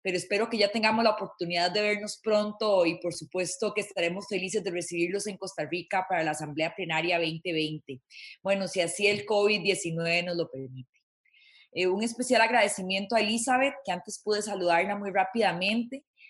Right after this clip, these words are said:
a toda la organización de Parlaméricas, a Lisha, Anabela, Álvaro, y también vi por ahí que estaba Natalí, eh, por organizar esta sesión. También agradecerles a los panelistas por sus importantes aportes en esta sesión,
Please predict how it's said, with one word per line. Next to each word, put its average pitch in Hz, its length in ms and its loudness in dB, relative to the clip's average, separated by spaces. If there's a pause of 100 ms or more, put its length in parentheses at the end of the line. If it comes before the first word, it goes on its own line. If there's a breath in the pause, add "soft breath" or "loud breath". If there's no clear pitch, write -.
(140 loud breath)
a 175 160 -2
toda 180 180 4
la 202 60 6
organización 190 480 0
de 196 80 -4
Parlaméricas, 208 1000 0
a 160 60 -2
Lisha, 202 440 -2
Anabela, 196 800 4
Álvaro, 208 460 2
y 190 160 -6
también 170 240 -4
vi 190 80 -4
por - 220 -6
ahí 170 140 2
que 175 100 -10
estaba 190 260 2
Natalí, 185 520 -2 (380 loud breath)
eh, 175 220 0
por 180 120 0
organizar 175 460 -2
esta 196 220 -2
sesión. 220 560 0
También 170 340 0
agradecerles 196 760 0
a 175 60 -2
los 175 140 -8
panelistas 165 680 -6 (300 loud breath)
por 208 200 2
sus 214 220 -6
importantes 208 680 -2
aportes 196 680 -2 (320 loud breath)
en 185 220 0
esta 175 320 -2
sesión, 185 600 2